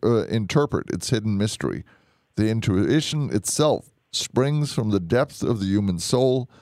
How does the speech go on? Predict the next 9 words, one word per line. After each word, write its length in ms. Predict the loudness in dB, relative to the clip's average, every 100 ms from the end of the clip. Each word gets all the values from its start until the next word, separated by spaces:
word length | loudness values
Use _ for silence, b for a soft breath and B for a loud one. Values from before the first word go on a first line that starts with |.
| b b b
where 160 | 2 2
the 100 | 2
desire 640 | 0 0 2 4 4 2
to 80 | 2
give 240 | 0 0
meaning 420 | 0 0 0 -2 -2
to 120 | 0
one's 360 | 2 0 -2
life 440 | 0 2 2 0